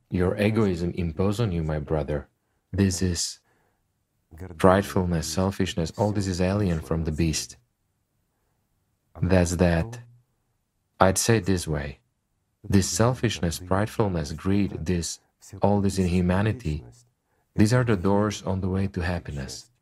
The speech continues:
These are the doors to your heaven, which are closed and welded shut. In order to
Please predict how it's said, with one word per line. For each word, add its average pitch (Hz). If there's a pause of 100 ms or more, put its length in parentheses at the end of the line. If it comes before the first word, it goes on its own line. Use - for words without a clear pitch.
(320)
These 101
are 107
the 90
doors 90 (280)
to 90
your 90
heaven, 76 (760)
which 90
are 82
closed 90 (440)
and 82
welded 87
shut. - (1500)
In 98
order 120
to 90